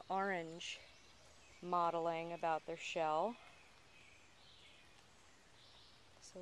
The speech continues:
this is one of our common terrestrial or land-dwelling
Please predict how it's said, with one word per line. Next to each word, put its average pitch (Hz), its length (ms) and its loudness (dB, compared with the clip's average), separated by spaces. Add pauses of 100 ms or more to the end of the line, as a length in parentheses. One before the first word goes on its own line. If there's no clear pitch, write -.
this 190 200 -14
is - 220 -12 (1040)
one 226 160 2
of 220 120 0
our 202 400 4
common 226 540 2
terrestrial 208 960 2
or 170 200 -2
land-dwelling 180 1120 0